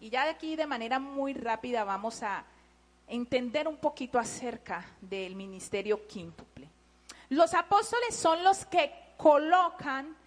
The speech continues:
los fundamentos y pilares sobre la palabra de Dios. Establecen y fortalecen las iglesias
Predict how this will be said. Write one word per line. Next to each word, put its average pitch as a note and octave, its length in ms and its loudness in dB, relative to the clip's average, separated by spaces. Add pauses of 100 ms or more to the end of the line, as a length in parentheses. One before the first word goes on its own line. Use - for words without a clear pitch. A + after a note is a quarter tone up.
(240)
los C#4+ 260 4
fundamentos D#4+ 840 2
y E4+ 100 -2
pilares E4+ 500 0
sobre A3 440 0
la F#3 160 -4
palabra E3+ 380 -4
de G#3 140 -6
Dios. C#4+ 460 -8 (560)
Establecen E4 920 4
y D#4+ 80 -2
fortalecen D#4+ 840 2
las G4 280 4
iglesias C4+ 720 2